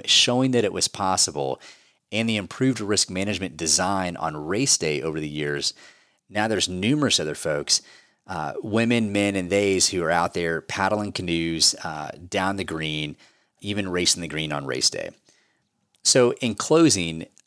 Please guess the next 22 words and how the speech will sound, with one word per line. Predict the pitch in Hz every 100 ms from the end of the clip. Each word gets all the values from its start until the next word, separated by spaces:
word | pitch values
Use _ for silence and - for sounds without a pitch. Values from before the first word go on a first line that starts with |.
| _ -
there's | 101 107 95
two | - - 151 143
themes | - 92 80 -
here. | - 52 - _ _ _ _ _ _ _ _ _
Safety | - - 135 165 - 95 90 -
is | 110 104 95 85 - -
the | 98 95 90 87 - -
capacity | - - - 110 120 - 135
of | 110
individuals | 101 107 98 92 82 85 82
to | -
generate | 82 92 92 87 -
positive | - 92 95 92
outcomes | 85 78 78 82 76
in | 80
different | 76 90 - -
settings | - 78 76 76
of | 71
risk, | 80 101 110 - -
challenge, | - 95 82 80 76
and | 71
complexity. | 73 - 62 - - -